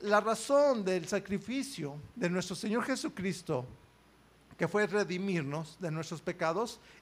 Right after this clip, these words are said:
es para que ahora podamos estar con Dios, ¿cuánto tiempo? Todo el tiempo, siempre. Amén. Recuerde que antes de nuestro Señor Jesús, pues,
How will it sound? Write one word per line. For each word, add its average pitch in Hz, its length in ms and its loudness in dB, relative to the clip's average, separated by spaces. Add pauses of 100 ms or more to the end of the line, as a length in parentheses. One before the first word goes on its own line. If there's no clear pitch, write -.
es 226 180 2
para 233 280 4
que 185 360 0 (300)
ahora 262 500 8
podamos 214 400 4
estar 233 460 4 (140)
con 180 260 0
Dios, 277 540 4 (360)
¿cuánto 262 280 2
tiempo? 285 360 0 (1500)
Todo 233 220 2
el 165 80 -4
tiempo, 131 320 -14 (460)
siempre. 233 680 -2 (1000)
Amén. 185 360 0 (320)
Recuerde 202 500 4
que 185 320 0
antes 240 580 2
de 190 100 2
nuestro 175 260 -2
Señor 196 300 0
Jesús, 233 600 -2 (580)
pues, 170 320 2